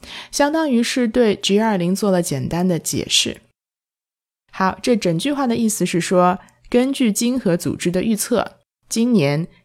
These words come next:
英国经济的增长速度将低于任何一个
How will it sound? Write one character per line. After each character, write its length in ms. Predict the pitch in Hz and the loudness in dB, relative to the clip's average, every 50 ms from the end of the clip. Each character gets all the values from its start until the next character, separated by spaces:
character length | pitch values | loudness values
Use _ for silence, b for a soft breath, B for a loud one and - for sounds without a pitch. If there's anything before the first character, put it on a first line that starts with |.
| b | b
英 200 | - 220 226 247 | 2 4 4 4
国 180 | 254 233 165 156 | 4 4 4 4
经 220 | 160 - 196 202 | 4 4 4 2
济 100 | 202 - | 4 2
的 140 | 185 160 147 | 2 0 0
增 240 | 151 - 165 165 180 | 0 0 -2 -2 -2
长 160 | - - - | -2 -2 -2
速 220 | 156 - - 190 170 | -2 0 2 2 2
度 260 | - 139 - - - | 2 -2 -6 -6 -8
将 280 | - - 160 151 151 160 | -6 -4 -2 -2 -2 -2
低 240 | - 196 208 208 185 | -2 0 0 2 2
于 260 | 151 156 156 185 - | 4 4 4 2 2
任 220 | - 285 311 277 226 | 0 0 0 0 -2
何 180 | - - 139 | -2 -2 -2
一 140 | 127 131 139 | -2 -2 -4
个 260 | - - 151 143 - | -2 -2 -2 -2 -2